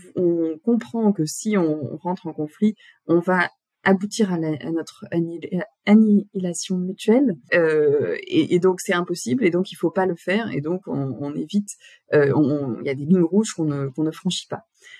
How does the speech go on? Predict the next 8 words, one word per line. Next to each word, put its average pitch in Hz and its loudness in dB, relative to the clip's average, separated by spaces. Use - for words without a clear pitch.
Euh, 160 4
c'est 226 4
en 214 6
effet 208 0
une 185 0
théorie 196 2
qui, 190 -6
euh, 143 0